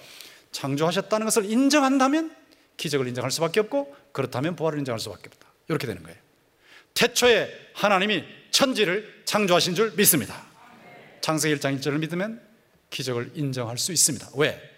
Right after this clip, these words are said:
그 창조주가 개입하시면 기적이 되니까. 자연 법칙은 그대로 있지만 개입하시면 기적이 나타난다. 그런 겁니다. 자, 그러면 머릿속으로 따져봐도 지금 부활이 가능하다는 것이 나왔죠.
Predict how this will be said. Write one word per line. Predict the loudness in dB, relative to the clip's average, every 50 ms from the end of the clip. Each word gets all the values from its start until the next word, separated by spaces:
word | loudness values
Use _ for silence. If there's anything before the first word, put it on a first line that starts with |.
| _ -20 -20 _ _
그 | 2 4 4 4 4
창조주가 | 2 0 0 2 0 0 0 -2 -2 -4 -6 -6 -8 -12 -18 _ _ _ _ _ _
개입하시면 | 2 4 4 4 2 -2 -6 -8 -8 -8 -8 -10 -10
기적이 | -10 -10 -12 -12
되니까. | -12 -16 -18 -20 -20 -20 -20 _ _ _ _ _ _ _ _ _ _ _ -20 -12 _
자연 | 0 2 4 4 4 2 0 2
법칙은 | 4 2 2 4 0 -2 0 -2 -4 -4
그대로 | -2 0 4 6 6 6 6
있지만 | 4 2 0 0 0 0 -2 -6 -14 -20 -20 _ _ _ _
개입하시면 | 0 2 4 4 2 0 -2 -2 -2 -2 -2 -4 -4 -6 -6 -8 -10 -14 -10
기적이 | -10 -8 -6 -6 -6 -6 -8 -10 -6
나타난다. | -6 -6 -2 -2 -2 -2 -2 -4 -8 -12 -14 -18 -20 _ _ _ _ _ _ _ _ _ _ _ _ _ _ _ -10 -6
그런 | -6 -6 -6
겁니다. | -6 -10 -14 -18 -20 _ _ _ _ _ _ _ _ _ _ _ _ _ _ _ _ _ _ _ _ _
자, | 0 4 4 4 4 2
그러면 | 2 2 2 2 2 0 -2 -4 -8 -12 -18 -20 _
머릿속으로 | 0 4 6 6 6 4 2 0 -2 -2 -2 -2 0 -2
따져봐도 | -2 0 0 0 2 2 2 0 0 -2 -2 -2 -4 -4
지금 | -4 -6 -6 -6 -8 -8
부활이 | -8 -4 -4 -2 -2 -2
가능하다는 | -2 -2 -2 -2 -2 -2 -4 -4 -6 -6
것이 | -6 -8 -8
나왔죠. | -6 -4 -4 -2 0 -2 -2 -2